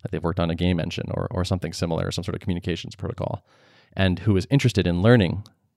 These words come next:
this skill set. And the pitch for learning the skill set, I think, is actually pretty good because it's like,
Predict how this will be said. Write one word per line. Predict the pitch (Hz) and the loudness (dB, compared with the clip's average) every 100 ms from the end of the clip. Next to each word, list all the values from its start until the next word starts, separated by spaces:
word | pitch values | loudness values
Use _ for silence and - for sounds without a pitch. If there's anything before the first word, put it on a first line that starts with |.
| _ | _
this | 87 - | -6 -6
skill | - 71 | -6 -6
set. | - - - - _ _ _ _ _ _ _ | -4 -6 -8 -16 _ _ _ _ _ _ _
And | 104 101 95 - | 2 4 2 -4
the | 110 113 | 0 2
pitch | 92 196 - | 4 2 4
for | 113 | 4
learning | 107 92 | 4 4
the | |
skill | 90 196 | 4 4
set, | 170 95 | 6 6
I | 78 | 6
think, | 107 | 4
is | 101 | 4
actually | 98 107 | 4 4
pretty | 117 98 | 2 6
good | 143 110 85 - _ _ _ | 6 6 2 -10 _ _ _
because | - 98 | -4 -4
it's | 92 | 0
like, | 92 87 | 0 0